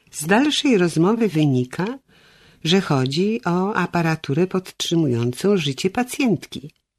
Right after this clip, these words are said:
Mężczyzna, który odebrał telefon, nie dziwi się, że to jego pytają i nie waha się.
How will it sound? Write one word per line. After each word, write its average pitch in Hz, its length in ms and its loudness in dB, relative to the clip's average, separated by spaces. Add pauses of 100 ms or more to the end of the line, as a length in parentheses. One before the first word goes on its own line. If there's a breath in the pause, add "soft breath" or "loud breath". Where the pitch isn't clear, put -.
(600)
Mężczyzna, 160 640 0
który 143 260 -2
odebrał 214 420 0
telefon, 160 560 0
nie 226 200 2
dziwi 107 500 -6
się, 127 400 -6 (420 soft breath)
że 139 140 -2
to 143 120 0
jego 127 360 -2
pytają 123 800 -8 (680)
i 123 60 -2
nie 143 100 2
waha 156 340 0
się. - 240 -8